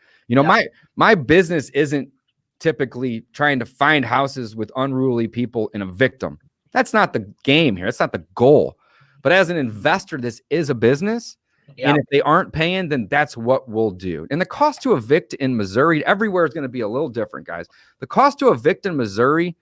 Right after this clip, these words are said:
Speaker 1: don't quote me on this, but I think we maybe pay three or four hundred dollars. It takes about two months. Now, obviously, over covid, there was a delay there, but we're back. We can evict
Speaker 2: Yeah,
Speaker 1: it
Speaker 2: yeah.
Speaker 1: now.
Speaker 2: Yeah.
Speaker 1: And you're talking, you know, maybe two months,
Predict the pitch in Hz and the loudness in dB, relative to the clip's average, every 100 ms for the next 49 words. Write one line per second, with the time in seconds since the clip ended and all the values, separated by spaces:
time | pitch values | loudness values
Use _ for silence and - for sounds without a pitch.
0 | _ - 160 131 - 139 127 110 107 104 | _ -4 -4 0 2 2 2 0 -2 -4
1 | - 110 123 240 - 180 156 135 127 113 | -2 -4 -2 -6 -4 -4 -4 -4 -2 -6
2 | - 160 156 - 135 127 92 80 80 65 | -4 -2 -2 -2 -2 -2 -2 -2 -4 -8
3 | - _ _ _ _ _ 131 - 180 170 | -16 _ _ _ _ _ -2 2 2 4
4 | 151 143 139 - 175 151 123 127 - 123 | 4 4 2 0 0 2 2 2 -2 -2
5 | 123 135 139 139 135 127 120 101 131 123 | 0 0 -4 -4 -2 0 -2 -2 -2 0
6 | 120 113 110 98 92 95 120 135 127 123 | -2 -2 -4 -4 -8 -2 2 4 6 4
7 | 113 95 139 139 143 92 - _ _ _ | 2 2 2 4 2 0 -6 _ _ _
8 | _ 123 151 143 139 139 127 127 117 - | _ -4 -2 2 2 2 -2 -2 -6 -12
9 | - _ _ _ _ 120 135 139 139 139 | -20 _ _ _ _ -2 2 4 2 0
10 | 170 190 170 165 160 151 147 139 127 - | 2 2 2 0 0 0 0 -2 -4 -4
11 | 202 190 190 190 - | -2 0 -2 -4 -14